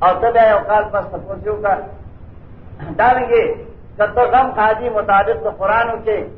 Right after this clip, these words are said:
نو فایده ستا ده. او که ته خلاف وکړې، نو تاوان ستا دی. زما فایده نقصان خو نشته دی. فایده نقصان ستا دی. او دا داسې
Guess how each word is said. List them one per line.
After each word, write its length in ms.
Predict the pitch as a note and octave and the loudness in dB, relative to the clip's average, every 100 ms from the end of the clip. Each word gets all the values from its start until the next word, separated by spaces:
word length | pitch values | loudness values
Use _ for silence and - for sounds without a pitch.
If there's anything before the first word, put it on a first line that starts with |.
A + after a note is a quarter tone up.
| - | -14
نو 80 | |
فایده 280 | C#3+ E3 F3+ F#3 | -6 -2 -2 -2
ستا 160 | G3+ G#3+ | 0 0
ده. 120 | G#3 - - - - - - - - - - - - - - | 0 -2 -8 -18 -20 -20 -20 -20 -20 -20 -20 -18 -20 -8 -2
او 80 | G3+ | 0
که 140 | G3+ | 0
ته 280 | G#3 B3 B3 | 0 0 0
خلاف 300 | A#3 B3+ C4 | 0 2 0
وکړې، 200 | A#3+ A3+ | -2 -8
نو 80 | F#3 | -8
تاوان 320 | E3 D#3+ A3 - | -4 -2 -2 -4
ستا 180 | G#3 G3+ | -4 -4
دی. 140 | F#3 - - - - - - - - - - - - | -4 -10 -16 -20 -20 -20 -20 -20 -20 -18 -18 -16 -4
زما 220 | F#3+ B3+ C4 | 0 2 2
فایده 280 | G3 G3 G3 | 0 0 0
نقصان 300 | F3 F#3 F#3 | -2 -4 -6
خو 120 | - | -6
نشته 300 | - - D#3 | -12 -6 -4
دی. 140 | A#2 - - - - - - - - - | -4 -8 -16 -18 -20 -18 -18 -18 -18 -2
فایده 320 | F#3 G#3 B3+ C4+ | 2 4 6 4
نقصان 360 | A#3 G3 G#3 G3+ - | 4 -6 -6 -6 -6
ستا 140 | E3 C#3+ | -2 -2
دی. 140 | B2 - - - - - - - - - - - - - - - - - F#3 | -4 -8 -16 -18 -18 -18 -18 -18 -20 -20 -20 -20 -18 -18 -18 -18 -18 -4 2
او 100 | G3+ | 4
دا 140 | A#3 | 4
داسې 300 | A#3 C4 C4 | 6 4 4